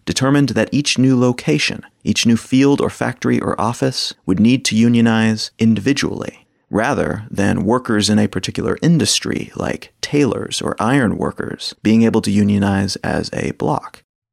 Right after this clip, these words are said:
This meant that unions were relatively smaller and more regional, and it meant that there were a lot more and far smaller union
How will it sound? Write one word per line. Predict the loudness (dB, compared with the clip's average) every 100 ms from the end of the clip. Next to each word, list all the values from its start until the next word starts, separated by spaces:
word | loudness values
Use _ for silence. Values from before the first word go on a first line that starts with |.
| -4
This | 0 2 2
meant | 2 2 0
that | 0
unions | 4 4 4 4
were | 2
relatively | 2 2 0 0 0 0
smaller | 0 -2 -2 0 2 2 -2 -6 -14
and | -6 -4 0
more | 0 2
regional, | 2 0 -2 -6 -10 -8
and | 0 2
it |
meant | 2 0
that | 0 0
there | 2
were | 2 2
a |
lot | 0 0 0 -2 -4
more | 0 2 2 0 -2 -2
and | -2
far | -2 -2 0 0
smaller | 0 2 2 2 2 0 -4
union | 0 2 4 2